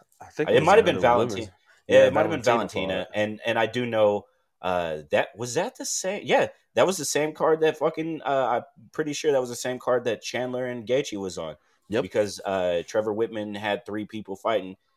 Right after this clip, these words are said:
Speaker 2: So, yeah, that, it was, that's what
Speaker 1: Mm-hmm.
Speaker 2: opened up the card, and it was psycho.
Speaker 1: Crazy.
Speaker 2: Yeah.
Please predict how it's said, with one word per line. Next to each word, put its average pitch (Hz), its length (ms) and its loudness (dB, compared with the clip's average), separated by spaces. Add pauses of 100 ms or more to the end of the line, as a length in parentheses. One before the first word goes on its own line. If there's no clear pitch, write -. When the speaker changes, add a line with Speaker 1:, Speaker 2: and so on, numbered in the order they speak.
(120)
Speaker 2:
So, - 100 -10
yeah, 98 280 -2 (380)
that, 87 240 -2
it 95 140 -4
was, 95 180 -10
that's 107 240 0
what 117 140 0
Speaker 1:
Mm-hmm. - 80 0
Speaker 2:
opened 110 220 -2
up 107 100 -2
the - 80 -20
card, 92 400 2 (480)
and 95 240 -4
it 95 100 -6
was 92 320 -10 (600)
psycho. 104 240 -2
Speaker 1:
Crazy. 95 640 -4
Speaker 2:
Yeah. 80 140 -8